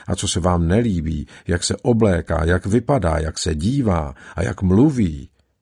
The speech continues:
Vyhledávejte všechno, co nesplňuje vaše očekávání, nedělá přesně to, co si přejete.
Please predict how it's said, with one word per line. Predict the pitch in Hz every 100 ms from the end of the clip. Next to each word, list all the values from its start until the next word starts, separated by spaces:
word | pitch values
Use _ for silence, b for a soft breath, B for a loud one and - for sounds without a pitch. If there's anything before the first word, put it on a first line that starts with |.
| _ -
Vyhledávejte | 139 160 165 160 156 151
všechno, | 147 - 202 190 180
co | -
nesplňuje | 110 147 - - 165 160 156 143
vaše | 127 117 143
očekávání, | - 180 208 165 127 104 90 85 76 - B B
nedělá | 90 98 92 101 101 98
přesně | - 95 120 113
to, | 117 156
co | -
si | 123 117
přejete. | 95 170 185 180 - 80